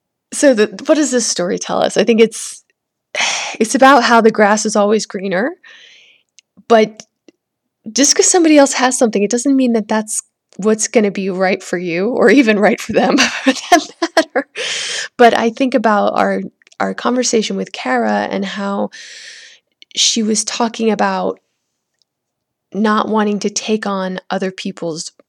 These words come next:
voices, but to find her own. And there's a lesson here about not looking over the shoulder of somebody else and just wishing you had what they had, but being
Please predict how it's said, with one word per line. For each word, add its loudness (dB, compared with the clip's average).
voices, -4
but -8
to -6
find -10
her -12
own. -8
And -6
there's -4
a -2
lesson -4
here -10
about -10
not -2
looking -4
over -4
the -8
shoulder -2
of -4
somebody -6
else -6
and -8
just -8
wishing -4
you -10
had -12
what -10
they -4
had, -12
but -6
being -14